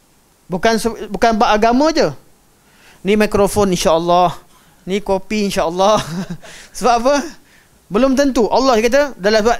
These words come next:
kaedah kalam yang mengatakan bahawa benda berkaitan dengan makhluk boleh berubah macam mana sekalipun kalau Allah nak. Betul? Dia ambil ko-, dalil asalnya, api boleh jadi sejuk untuk Ibrahim alaihissalam.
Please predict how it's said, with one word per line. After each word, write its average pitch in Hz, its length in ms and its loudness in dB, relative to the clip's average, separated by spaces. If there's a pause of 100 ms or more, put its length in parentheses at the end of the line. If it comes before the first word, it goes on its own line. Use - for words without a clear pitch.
(240)
kaedah 247 400 0
kalam 240 320 2
yang 226 160 0
mengatakan 220 240 -2
bahawa 208 240 2
benda 247 560 0
berkaitan 220 400 -4
dengan 220 160 -2
makhluk 277 400 -2 (400)
boleh 208 320 0
berubah 214 400 -2
macam 214 240 -6
mana 220 80 -4
sekalipun 262 480 -4
kalau 233 240 0
Allah 208 80 -2
nak. 185 320 -8 (720)
Betul? 202 320 -4 (640)
Dia 185 160 -4
ambil 196 240 -8 (320)
ko-, - 240 -12
dalil 196 320 -6
asalnya, 240 560 -6 (260)
api 208 380 -8
boleh 202 220 -6
jadi 190 180 -8
sejuk 208 400 -10
untuk 202 120 -6
Ibrahim 196 420 -4
alaihissalam. 165 540 -6